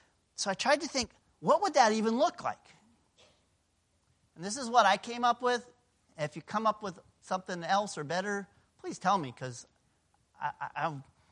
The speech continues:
this is my best attempt. So,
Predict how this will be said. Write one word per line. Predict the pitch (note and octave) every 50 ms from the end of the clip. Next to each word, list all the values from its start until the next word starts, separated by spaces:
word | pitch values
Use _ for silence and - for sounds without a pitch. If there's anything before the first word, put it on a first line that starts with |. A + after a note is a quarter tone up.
| _ _ _ _ _ _ -
this | D3+ D3
is | D#3
my | E3+ E3 D#3+ E3
best | D#3 C#3+ F3 F#3 F#3 -
attempt. | F#3 - - - E3+ C#3 A#2 - _ - - _ _ _ _ _ _ _ _ _ _ _ _ _ _ _ _ _ _ _ _ _ _ _ _ _ _ _ _
So, | - - - A#3 G#3 F3 C#3+ B2+ -